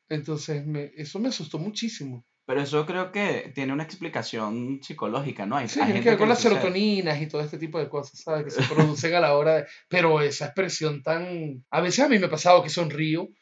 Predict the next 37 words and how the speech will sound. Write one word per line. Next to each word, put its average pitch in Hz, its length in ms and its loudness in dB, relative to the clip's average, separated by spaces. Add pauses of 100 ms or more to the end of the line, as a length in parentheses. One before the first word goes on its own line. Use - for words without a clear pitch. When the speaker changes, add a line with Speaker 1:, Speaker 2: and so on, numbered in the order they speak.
(200)
Speaker 1:
o, 156 200 0 (180)
o 156 40 -2
se 156 140 -6
me 156 80 -2
puede 151 180 -2
escapar 156 300 0
una 165 160 -4
carcajada 147 580 0
por 160 140 -4
esa 165 120 -10
sensación 151 680 -6
de 160 80 -6
bienestar 143 760 -4
que 175 80 -8
me 175 100 -6
produce 139 380 -10
tener 135 220 -10
sexo. 151 300 -10 (520)
Pero 170 320 4
de 156 140 2
ahí 143 340 -2
a 151 240 0
que 131 640 -8
alguien 143 280 -4
se 190 120 -2
ría 151 260 0
tipo 151 520 -8
Cruella 170 380 2
de 135 120 -4
Vil 135 260 -6
después 160 280 2
de 160 60 0
tener 160 220 0
sexo, 156 460 -4
es 131 160 -16
muy 131 180 -12
terrorífico. 160 760 -2